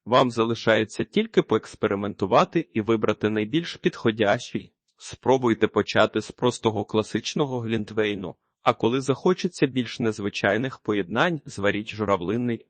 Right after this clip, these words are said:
апельсиновий або навіть медовий глінтвейн. Якщо ви хочете здивувати своїх гостей,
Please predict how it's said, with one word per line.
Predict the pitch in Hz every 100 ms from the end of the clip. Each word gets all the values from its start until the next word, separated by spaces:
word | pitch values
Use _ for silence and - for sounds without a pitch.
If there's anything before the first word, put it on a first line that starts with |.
| _ _
апельсиновий | 139 123 107 - 120 107 104 -
або | 107 98 113
навіть | 135 120 107
медовий | 113 101 113 95 98
глінтвейн. | 110 104 - 117 165 160
Якщо | - 110 - 175
ви | 175
хочете | - 120 - 104 104
здивувати | - 107 107 120 139 -
своїх | - 104 113 139
гостей, | 160 - - 87 -